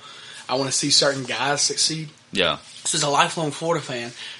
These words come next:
Speaker 1: Kyle Trask, Florida's quarterback that I thought was gonna take us as, you know, he took us as far as he possibly could.
Speaker 2: Sure.
Speaker 1: He's with Tampa Bay right now. He's a backup. He's getting a lot of praise from Brady. I'm trying to see him succeed, right?
Speaker 2: Yeah.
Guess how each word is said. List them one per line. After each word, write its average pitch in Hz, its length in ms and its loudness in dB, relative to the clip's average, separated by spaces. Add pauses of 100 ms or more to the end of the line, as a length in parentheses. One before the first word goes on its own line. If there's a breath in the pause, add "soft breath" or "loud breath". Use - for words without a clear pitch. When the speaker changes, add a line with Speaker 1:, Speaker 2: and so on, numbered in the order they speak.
Speaker 1:
Kyle 120 260 2
Trask, 156 420 2
Florida's 110 280 -4
quarterback 123 540 -2
that 104 120 -6
I 117 120 -4
thought - 200 -10
was - 100 -12
gonna 113 160 -12
take 113 240 -8
us 120 140 -6
as, - 240 -4
you 139 80 -8
know, 123 60 -8
he 147 180 -8
took 156 140 -2
us 139 100 -2
as 131 100 -2
far 147 280 2
as 151 80 0
he 165 100 -4
possibly 160 400 -4
could. 139 280 -4 (380)
Speaker 2:
Sure. 90 280 -2 (160)
Speaker 1:
He's 160 180 -2
with 147 120 -6
Tampa 143 280 0
Bay 160 160 2
right 123 180 -2
now. 117 120 -12
He's 139 180 -6
a 135 40 -6
backup. 147 500 -2
He's 151 120 -8
getting 143 200 -4
a 117 40 -10
lot 143 160 -6
of 165 80 -8
praise 208 380 0
from 143 160 -6
Brady. 151 420 -4 (300 loud breath)
I'm 151 120 -8
trying 165 180 -6
to 143 40 -4
see 143 120 -2
him 185 180 -6
succeed, - 480 -2
right? 135 220 -12 (200)
Speaker 2:
Yeah. 90 240 0